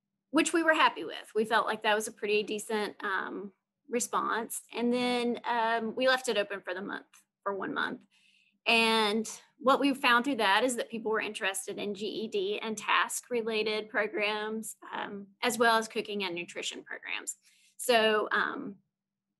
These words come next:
because of covid, we haven't been able to implement those yet. We were in the process. Our adult program, programming librarian was working on that.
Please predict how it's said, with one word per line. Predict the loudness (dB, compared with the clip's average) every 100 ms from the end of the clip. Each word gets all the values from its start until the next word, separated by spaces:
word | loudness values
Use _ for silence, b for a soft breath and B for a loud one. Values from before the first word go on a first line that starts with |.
| -2
because | 0 2 2
of | 2
covid, | 2 0 2 0 0
we | -2
haven't | 2 2 2 -2
been | -2
able | -2 -2 -6
to | -4 -2 -2 -4 -6
implement | -4 -6 -6 -8 -10 -8
those | -6 -4 -4 -6 -8
yet. | -8 -4 -4
We | -4 -4
were | -4
in | -6
the | -4
process. | 0 0 0 -4 -2 -2
Our | -2
adult | -2 -2 -4
program, | -4 -4 -4 -8 -12 _ _
programming | 2 2 2 0 0
librarian | 0 2 0 0 -2 -6
was | -4
working | -4 -6 -10 -10
on | -8
that. | -4 -4 -4